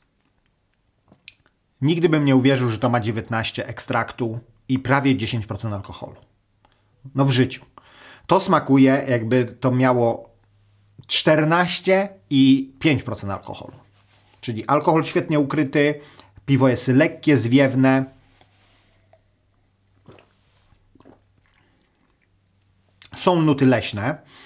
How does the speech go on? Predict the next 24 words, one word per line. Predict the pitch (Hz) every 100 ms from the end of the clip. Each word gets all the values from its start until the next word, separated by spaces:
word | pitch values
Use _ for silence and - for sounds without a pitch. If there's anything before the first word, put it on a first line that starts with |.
| - - -
Jest | 117 135 175 127
w |
drugim | 113 170 180 170 156
łyku | 170 160
goryczka, | 131 143 175 - 135
ale | 139 143 147 131 165 175
jak | 202 202
na | 185 170
razie | 190 151 170 151 151 - -
umiarkowana, | 160 165 147 143 151 139 110 101 131
szczególnie | - 131 135 127
jak | 117
na | 123
West | 120 -
Coasta. | 101 - 120 147 - - - _ -
Spora | - - 339 330 294
słodycz, | - 185 113 120 135 - - _ _ _ _ _ _ _ _ _ -
mimo | 131 190 190 123 104 - - -
że | 110 139
tutaj | 175 180 156
wyciągnięto | 151 156 135 170 180
z | 147
tych | 156
dziewiętnastu | 117 139 135 135 165 180 - 160 156 156